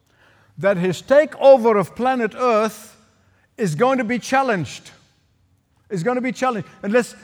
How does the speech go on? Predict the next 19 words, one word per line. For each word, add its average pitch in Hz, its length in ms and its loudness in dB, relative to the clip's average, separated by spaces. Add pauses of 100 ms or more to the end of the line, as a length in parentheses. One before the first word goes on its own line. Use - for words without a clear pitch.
less 220 220 -2
than 220 140 -2
three 269 300 -4
years, 247 640 -6 (280)
it's 156 120 -6
gonna 226 180 -2
be 226 100 -4
challenged. 160 680 -4 (1300)
So 196 160 -6
what 226 180 -4
does 208 200 -8
he 208 100 -4
do? 165 460 -6 (600)
He 160 120 -10
says, 143 340 -8
"Let's 147 320 -8
make 151 220 -8
a 143 80 -8
deal. 123 320 -10